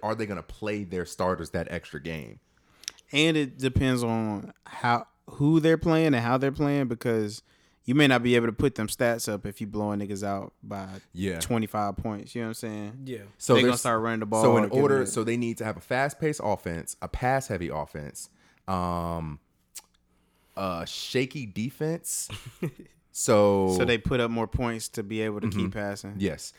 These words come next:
Speaker 1: Uh, high-end Q B efficiency, minimal to moderate scrambling.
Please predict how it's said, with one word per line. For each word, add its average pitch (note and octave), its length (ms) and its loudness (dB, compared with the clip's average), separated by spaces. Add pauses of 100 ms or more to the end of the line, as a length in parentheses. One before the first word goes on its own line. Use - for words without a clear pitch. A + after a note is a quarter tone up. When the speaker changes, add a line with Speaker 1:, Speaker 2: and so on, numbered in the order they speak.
(140)
Speaker 1:
Uh, G2+ 200 2
high-end B2 580 4
Q B2+ 180 -4
B A2+ 140 -2
efficiency, F#2 600 -6 (720)
minimal B2 440 4
to - 140 -2
moderate A2 480 4
scrambling. F2 580 -4